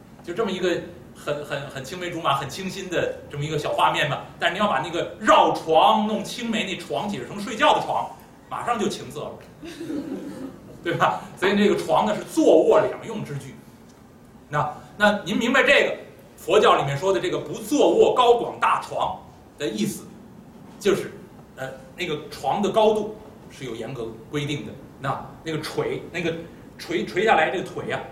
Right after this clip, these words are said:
像我这个底下加了一个托儿，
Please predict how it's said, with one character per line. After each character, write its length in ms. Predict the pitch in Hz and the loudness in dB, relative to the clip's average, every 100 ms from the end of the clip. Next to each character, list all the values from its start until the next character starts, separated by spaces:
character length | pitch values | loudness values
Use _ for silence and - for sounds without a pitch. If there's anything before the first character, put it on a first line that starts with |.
| - - | -16 -14
像 240 | - 160 | -2 -2
我 100 | 117 110 | 0 -2
这 160 | 180 | -2
个 100 | 147 - - - | -2 -6 -14 -20
底 140 | 120 | -12
下 80 | 147 | -10
加 240 | 143 185 | -2 2
了 80 | 175 | 2
一 100 | 156 | 0
个 340 | 170 151 135 - - - - - - - | -2 -2 -2 -6 -18 -20 -20 -20 -20 -14
托 200 | - 226 | 4 4
儿， 140 | 233 | 4